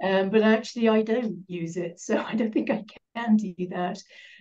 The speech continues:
Um, we have, hmm, what have I seen? Almost nothing in the difference between the two, and we certainly have gone to and fro, and as Arthur was describing, you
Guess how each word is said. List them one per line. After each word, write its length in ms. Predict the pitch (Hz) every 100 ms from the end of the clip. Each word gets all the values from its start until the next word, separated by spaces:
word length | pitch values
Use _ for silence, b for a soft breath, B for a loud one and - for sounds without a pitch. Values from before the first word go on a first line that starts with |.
| B
Um, 680 | 185 190 190 185 190 180 185
we 460 | 185 226 254 269 -
have, 460 | 269 254 247 254 - - _ _ _ _ _ _ _ _ -
hmm, 200 | 240 214
what 140 | 220
have 100 | 214
I 180 | 196 196
seen? 540 | 190 - 185 175 170 175
Almost 460 | 240 294 294 285
nothing 560 | 214 220 214 - 185 180
in 140 | 180
the 80 | 180
difference 1000 | 175 175 170 175 165 165 - - - - _ _ _ -
between 580 | 185 180 - 185 180 175
the 100 | 175
two, 680 | - - 180 175 175 175 -
and 260 | 180 185 B B _
we 180 | 220 226
certainly 460 | 226 247 220 214 214
have 340 | 214 196 196
gone 540 | - 190 185 185 185 180 -
to 400 | 208 190 185 214 190
and 320 | 180 180 180 - - _
fro, 500 | 180 170 170 190 - B B B -
and 140 | 185
as 280 | 180 180 180
Arthur 300 | - 185 190
was 140 | 180 180
describing, 540 | 180 - 208 202 185
you 200 | 180 165